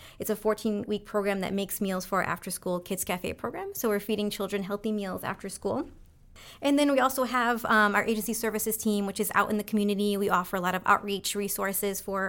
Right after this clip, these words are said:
um, our guests at our food pantry. And then, of course, our nutrition program. So we're going all over Rhode Island. As I mentioned, we have a hundred and fifty-eight agencies right now. So anywhere from Northern Rhode Island all the way to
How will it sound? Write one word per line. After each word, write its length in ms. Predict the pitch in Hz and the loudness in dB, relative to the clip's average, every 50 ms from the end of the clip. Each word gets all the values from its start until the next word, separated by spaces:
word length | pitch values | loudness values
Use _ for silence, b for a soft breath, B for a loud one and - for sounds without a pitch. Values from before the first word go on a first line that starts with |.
| - | -2
um, 400 | - 185 175 175 180 180 180 180 - - | -2 0 0 0 -2 -2 -4 -4 -4 -2
our 80 | 180 190 | -2 -2
guests 320 | 180 185 185 196 - - | 0 0 -2 0 -2 -2
at 80 | - - | -4 -4
our 80 | 190 | -4
food 180 | - - 339 277 | -6 -6 -6 -4
pantry. 480 | - 302 294 294 285 294 285 277 277 277 B B B B B B | -4 -4 -4 -4 -4 -6 -6 -8 -8 -10 B B B B B B
And 140 | 233 233 226 | 0 2 2
then, 80 | 226 220 | 2 2
of 100 | 214 - | 0 -2
course, 360 | - - 214 208 208 - - | -2 2 2 2 2 2 -2
our 60 | 196 | -4
nutrition 360 | 190 185 - 208 190 - 190 180 | -4 -4 -4 -6 -6 -6 -6 -6
program. 440 | - 185 180 - - - 156 165 | -4 -6 -4 -4 -4 -4 -4 -4
So 120 | - - 196 | -4 -2 -2
we're 140 | 190 196 196 | 0 0 0
going 140 | 190 190 - - | 0 2 6 8
all 160 | 233 262 277 269 | 8 8 10 8
over 300 | 262 233 208 214 214 202 | 6 6 4 2 2 2
Rhode 100 | 202 190 170 175 | 4 4 4 4
Island. 280 | 180 185 175 180 180 B B B B B B B | 4 2 0 0 -2 B B B B B B B
As 140 | - 202 - | -2 0 2
I 60 | 220 | 4
mentioned, 340 | 214 208 202 196 - 208 202 | 4 4 4 2 2 0 2
we 60 | 190 | 2
have 100 | 190 185 | 0 0
a 100 | 185 175 - | 0 0 0
hundred 200 | 214 214 214 202 | 2 2 2 2
and 80 | 202 190 - 202 | 0 0 0 -2
fifty-eight 420 | 190 - 196 - 190 185 190 - - | -2 -2 -2 -2 0 0 0 0 -2
agencies 460 | 185 185 185 190 175 - 185 180 190 | -2 -2 0 -2 -2 -2 -2 -2 -2
right 160 | 185 180 - | -2 -2 -2
now. 260 | 196 185 - - - | -2 -2 -2 -2 -4
So 180 | - - - 196 | -4 -4 -4 -2
anywhere 380 | - 196 196 185 180 180 180 | 0 0 0 0 0 -2 -4
from 480 | - - - - - - - 67 71 - | -4 -4 -2 -2 0 -2 -2 -4 -4 -2
Northern 220 | 220 247 240 240 | -2 0 0 0
Rhode 140 | 226 220 208 208 | 0 2 2 2
Island 220 | 208 196 190 185 | 2 2 0 -2
all 80 | - 175 | -4 -4
the 60 | 170 | -4
way 80 | 160 - | -6 -6
to 100 | - | -8